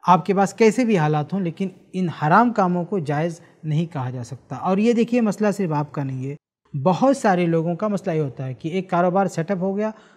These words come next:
तो उसको छोड़ना आसान नहीं होता। सिर्फ आपका मसला नहीं, कोई भी काम हो। तो ऐसा नहीं कहा जा सकता है कि जितने लोग भी हराम कारोबार कर रहे हैं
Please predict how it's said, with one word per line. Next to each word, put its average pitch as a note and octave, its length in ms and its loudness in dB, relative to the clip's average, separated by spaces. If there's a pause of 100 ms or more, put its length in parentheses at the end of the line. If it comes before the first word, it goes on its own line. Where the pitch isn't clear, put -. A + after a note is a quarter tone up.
(220)
तो G#3 200 2 (140)
उसको A#3+ 480 0
छोड़ना A#3+ 420 4
आसान F#3 440 4
नहीं B3+ 140 2
होता। E3+ 260 0
सिर्फ F3+ 200 -4
आपका G3 260 0
मसला G#3+ 240 -6
नहीं, F#3+ 160 -4
कोई A#3+ 260 0
भी G3+ 100 0
काम B2 240 -10
हो। A2+ 100 -14 (340)
तो G3 160 -2
ऐसा G#3 280 4
नहीं C#4+ 160 6
कहा A#3 160 6
जा F#3 120 4
सकता D#3 320 -4
है D3+ 100 0
कि F3 140 -2
जितने G3 320 -2
लोग A3+ 180 2
भी G#3+ 80 0
हराम G3 340 0
कारोबार F#3+ 400 0
कर E3+ 180 -6
रहे D#3+ 180 -2
हैं C#3 200 -4